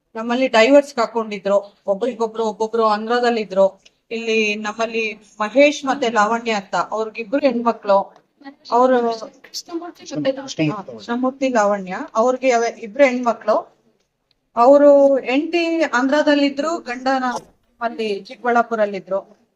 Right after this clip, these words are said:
ಈಗ ಮೊನ್ನೆ ಎಲ್ಲ ನಾವು ಅವ್ರ ಮನೆಯವರು, ಇವ್ರ ಮನೆಯವರು ಒಟ್ಟೊಟ್-, ಆ, ಮಾತಾಡಿ ಅವ್ರದ್ದು ಇವತ್ತು ಜೀವನ ಚೆನ್ನಾಗಾಗಿದೆ. ಮಕ್ಳು ಇಲ್ಲೇ ಇದಾರೆ, ನೀವು ನೋಡ್ಬೋದು.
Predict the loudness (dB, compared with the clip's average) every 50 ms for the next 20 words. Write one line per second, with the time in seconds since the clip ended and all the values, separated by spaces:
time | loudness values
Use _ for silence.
0 | _ -12 -12 -6 -4 -4 -2 0 2 2 2 2 2 0 2 2 2 2 2 2
1 | 0 0 -2 -4 -6 -6 -6 -4 -2 -2 0 -2 -2 -4 -6 -8 -10 -10 -10 -6
2 | -4 -4 -4 -2 -2 -4 -6 -4 -6 -8 -8 -8 _ _ _ -8 -6 -4 -4 -6
3 | -6 -10 -12 -16 -20 _ _ _ _ _ _ _ _ -10 -10 -6 -2 -2 -2 -2
4 | -2 -6 -10 -12 -14 _ _ _ _ _ _ _ _ _ 0 2 2 2 2 0
5 | -2 -4 -2 -2 -4 -4 -4 -4 -6 -4 -6 -4 -4 -4 -4 -2 -4 -4 -4 -4
6 | -4 -2 -2 -2 -2 -4 -2 0 0 0 0 0 -4 -6 -6 -4 0 0 2 2
7 | 2 2 2 0 0 0 0 -2 -2 -2 -4 -4 -6 -10 -14 -16 -18 _ _ _
8 | -10 -8 -6 -6